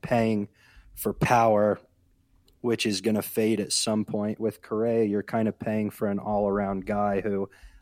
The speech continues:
I think when he's in his, the back half of his thirties, he can very easily continue to be a two thirty plus hitter, which is gonna be just fine for them there. So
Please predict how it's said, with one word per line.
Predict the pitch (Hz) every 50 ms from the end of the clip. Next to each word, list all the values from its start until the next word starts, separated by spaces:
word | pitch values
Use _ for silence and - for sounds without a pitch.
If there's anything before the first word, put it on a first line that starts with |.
| _ -
I | 113
think | 113 - - 131 127 -
when | - 113 98
he's | 104 120 110 104
in | 117 110 110
his, | 107 98 90 92 - - _ _ _ _ _ _ _ _ -
the | 117 113
back | 101 - 107 107 110 104 -
half | - 120 107 104 -
of | 107 98
his | 101 95 - -
thirties, | - - 107 107 107 104 98 101 104 101 - - _ _ _ _ _ _ _ _ _ - - _
he | - - 117
can | 113 - 110 101
very | 95 107 107 107 104 101
easily | 98 110 110 110 104 104 98 98 98
continue | 95 - - 107 101 - - 113 107 107 104 101 101 104 101 - - _ _ _ _ - -
to | - 117
be | 104 113 110
a | 104 98
two | - - - 120 113 104
thirty | - - - 107 107 104 101 98
plus | - - - 104 107 107 - -
hitter, | - 117 107 104 101 95 95
which | 92 95 98 101 95 - - - - - - - _ _
is | - 117 107 98
gonna | - 117 110 107
be | 104 98 107 98
just | 95 104 104 92 - -
fine | - - 95 98 98 95 95 92 92 - _ _ _ _ _ _ _
for | - - 107
them | 95 98 101 98 95 98 95
there. | 92 95 95 95 95 98 95 92
So | - - - - 101 101 101 98 95 92